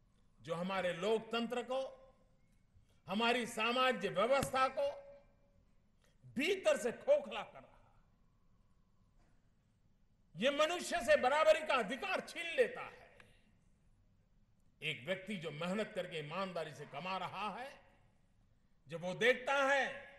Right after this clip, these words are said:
कि भ्रष्टाचार करके कम मेहनत से दूसरे ने अपने लिए जिंदगी आसान कर ली है,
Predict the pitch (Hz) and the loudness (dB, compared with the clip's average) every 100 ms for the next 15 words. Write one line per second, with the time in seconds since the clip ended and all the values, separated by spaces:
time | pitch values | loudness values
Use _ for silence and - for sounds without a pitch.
0 | - - _ _ _ - 160 226 226 285 | -20 -20 _ _ _ -14 -8 -6 -2 2
1 | 269 269 247 240 247 269 - 254 233 254 | 4 4 0 0 -2 -4 2 0 2 -4
2 | 269 247 214 277 302 277 294 220 139 - | -4 -4 -4 -2 -2 6 6 6 0 -12
3 | - - - 139 240 170 254 240 220 208 | -18 -20 -20 -8 -6 -4 -4 -2 -2 -4
4 | 214 202 202 151 151 208 190 190 170 170 | -6 -6 -6 -8 -8 -8 -6 -6 -8 -6
5 | 214 214 208 196 240 269 311 320 | -8 -6 -8 -8 -2 0 0 -4